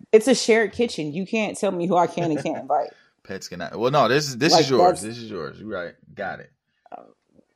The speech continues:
Speaker 1: Okay, well, like, if we're sharing, Scoob's gonna be there. Like, but just, if it's just my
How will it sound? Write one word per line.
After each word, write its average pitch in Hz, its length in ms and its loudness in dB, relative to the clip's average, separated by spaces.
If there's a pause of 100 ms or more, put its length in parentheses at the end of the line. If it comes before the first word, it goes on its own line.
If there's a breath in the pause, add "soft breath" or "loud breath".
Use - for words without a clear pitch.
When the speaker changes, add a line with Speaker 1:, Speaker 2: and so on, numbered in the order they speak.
(280)
Speaker 1:
Okay, 165 440 4
well, 147 440 0
like, 147 220 -4
if 156 100 -4
we're 165 140 0
sharing, 208 400 -4
Scoob's 202 380 -4
gonna 175 180 -2
be 185 100 0
there. 131 400 0
Like, 139 320 -4
but 147 380 -2
just, 151 260 -6
if 147 140 -2
it's 165 120 -2
just 151 200 -6
my 160 200 4